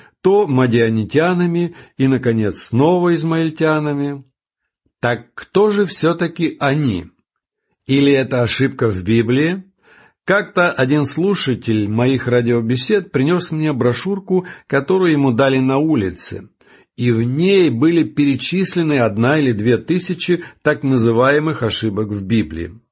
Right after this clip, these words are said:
Просмотрев ее, я убедился, что ошибки были только в этой брошюре, а совсем не в Библии.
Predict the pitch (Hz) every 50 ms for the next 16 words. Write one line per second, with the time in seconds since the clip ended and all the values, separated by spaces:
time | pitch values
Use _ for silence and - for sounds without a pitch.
0 | _ _ _ _ _ _ _ _ _ _ 131 139 139 - 175 180 175 185 190 214
1 | 202 208 - 170 147 135 143 156 151 143 156 165 160 156 151 170 151 123 110 120
2 | 123 123 127 123 - - 135 135 139 139 - _ _ _ _ - - - - 123
3 | 123 120 120 - - 233 226 - - 123 117 160 180 156 139 - - 185 202 190
4 | - 160 123 117 147 151 - 151 139 135 165 180 175 175 - - 104 95 90 87
5 | 90 107 - _ - 120 101 - 127 113 - - 151 147 143 139 127 107 92 85
6 | 95 87 76 78 80 87 90 95